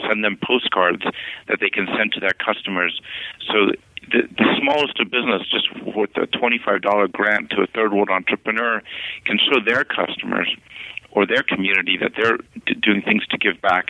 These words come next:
as well, putting a, creating a level, a more level playing field with, between small business and big business.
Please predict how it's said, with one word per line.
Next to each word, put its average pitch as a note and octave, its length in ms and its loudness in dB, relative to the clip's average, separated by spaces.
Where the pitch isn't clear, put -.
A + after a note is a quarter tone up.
as G2 140 0
well, G2 340 2
putting A#2 240 2
a, A#2+ 60 2
creating A#2 320 2
a G2 40 6
level, G#2+ 440 2
a A#2 40 2
more A2 240 4
level G#2 220 2
playing A#2+ 400 0
field F#2+ 180 2
with, F#2+ 220 -4
between - 260 0
small A2+ 160 2
business F#2 380 0
and - 140 -2
big F#2+ 240 0
business. - 420 -4